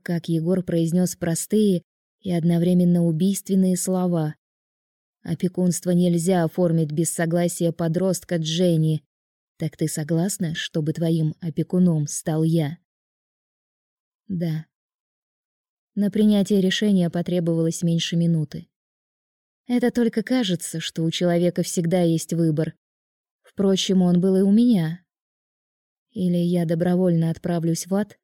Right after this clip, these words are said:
созданный Егором, где проведу два года до совершеннолетия,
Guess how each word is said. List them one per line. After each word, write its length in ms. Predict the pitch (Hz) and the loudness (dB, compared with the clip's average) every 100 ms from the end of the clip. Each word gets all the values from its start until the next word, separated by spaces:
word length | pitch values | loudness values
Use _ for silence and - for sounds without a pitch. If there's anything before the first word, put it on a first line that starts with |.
| _ _ | _ _
созданный 560 | - 190 147 165 165 | -2 -2 0 2 2
Егором, 500 | 160 160 165 160 156 - _ _ - | 0 0 0 0 0 -4 _ _ -4
где 220 | 208 226 | 0 2
проведу 380 | 220 214 190 185 | 2 2 2 2
два 200 | 170 175 | 2 0
года 280 | 175 175 160 | 0 0 0
до 100 | 156 | -2
совершеннолетия, 1080 | - 170 165 175 170 165 170 160 - 160 | -4 -4 -4 -2 0 2 2 0 0 -2